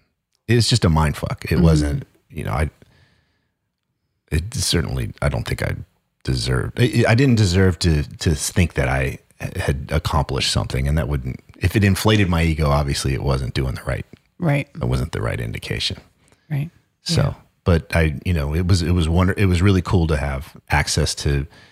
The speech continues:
Speaker 1: amazing people, amazing thinkers. It, you know, at the, being able to, it empowered me to start a podcast and be able to invite some amazing people onto the
Speaker 2: Yeah.
Speaker 1: show and,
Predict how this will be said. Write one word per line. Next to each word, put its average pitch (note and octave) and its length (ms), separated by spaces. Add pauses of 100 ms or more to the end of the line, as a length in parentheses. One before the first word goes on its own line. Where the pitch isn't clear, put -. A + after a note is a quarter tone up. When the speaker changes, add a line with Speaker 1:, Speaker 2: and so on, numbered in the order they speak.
(920)
Speaker 1:
amazing A2 380
people, G#2 280
amazing F2+ 380
thinkers. E2+ 680 (200)
It, E2 260 (180)
you F#2+ 100
know, D#2 120
at D#2 120
the, E2+ 180 (680)
being F2+ 260
able E2 220
to, D2+ 240
it E2 120
empowered D#2 480
me D#2+ 100
to D2+ 80
start D#2+ 240
a D2+ 40
podcast D2+ 500
and D2 60
be D2+ 60
able C#2+ 120
to D2 60
invite C#2+ 320
some - 140
amazing D2+ 360
people C#2+ 340
onto C2 180
the D3+ 80
Speaker 2:
Yeah. D3 80
Speaker 1:
show D#2+ 360
and, C#2 240